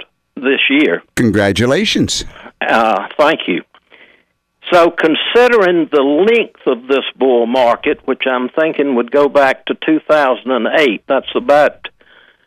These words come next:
Speaker 1: uh, an eight, nine-year bull market. And considering that I'm in my mid to late seventies,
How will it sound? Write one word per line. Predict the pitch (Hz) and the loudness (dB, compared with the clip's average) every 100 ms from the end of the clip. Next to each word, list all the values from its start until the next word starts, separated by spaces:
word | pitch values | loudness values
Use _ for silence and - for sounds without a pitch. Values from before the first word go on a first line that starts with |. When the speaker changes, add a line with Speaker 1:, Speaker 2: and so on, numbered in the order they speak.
| _ _ - | _ _ -4
Speaker 1:
uh, | 113 101 - 104 - - - | -2 -2 -4 -8 -10 -14 -6
an | 127 110 95 - | -4 -4 -4 0
eight, | 147 160 147 - - - - - _ - | 2 2 0 -6 -12 -10 -12 -14 _ -6
nine-year | 135 127 143 147 143 147 143 127 - _ _ _ - | -2 0 0 0 2 2 2 0 -2 _ _ _ -4
bull | 160 151 131 | 0 2 2
market. | 139 147 107 - - - _ _ _ - - _ _ | 2 2 0 -4 -12 -12 _ _ _ -20 -20 _ _
And | 131 131 139 | -4 -2 -2
considering | - 131 - 214 220 175 131 135 143 165 _ _ | -2 -2 0 2 4 2 0 -2 -6 -12 _ _
that | 131 123 | -4 -2
I'm | 151 175 165 | 0 0 2
in | 151 147 | 0 0
my | 139 131 123 107 _ _ _ _ _ _ - | 2 2 0 -2 _ _ _ _ _ _ -2
mid | 147 175 - - | 2 2 0 -2
to | 139 | 0
late | 135 151 156 - - - | 2 2 2 -4 -12 -2
seventies, | 151 143 92 185 - | 0 0 -2 -8 -10